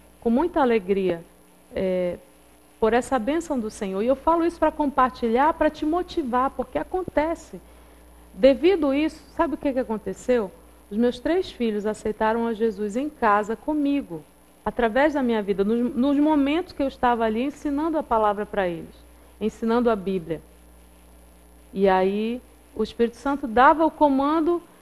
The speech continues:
e eu perguntava se eles queriam aceitar Jesus. Os três.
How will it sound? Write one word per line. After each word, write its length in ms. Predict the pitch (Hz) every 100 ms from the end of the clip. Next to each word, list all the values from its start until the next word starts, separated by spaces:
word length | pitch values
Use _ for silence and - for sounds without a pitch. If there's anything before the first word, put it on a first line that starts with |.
| - - -
e 240 | 240 277
eu 100 | 302
perguntava 680 | - 294 294 294 302 277 269
se 120 | -
eles 220 | 262 247 -
queriam 300 | 247 233 233
aceitar 440 | 226 233 226 214
Jesus. 440 | 196 202 185 185 -
Os 220 | 240 320 -
três. 500 | 208 196 190 -